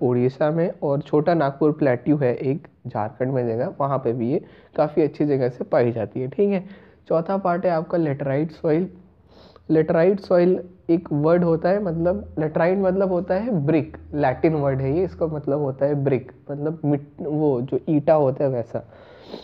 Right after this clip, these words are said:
ये क्रॉप, मतलब, कल्टीवेशन के लिए तो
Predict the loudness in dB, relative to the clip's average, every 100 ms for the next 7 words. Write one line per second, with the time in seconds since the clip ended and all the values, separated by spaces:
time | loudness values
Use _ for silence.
0 | 2 2 2 0 4 6 6 2 0 4
1 | 4 2 -2 0 4 4 4 4 6 6
2 | 4 4 2 2 4 4 6 6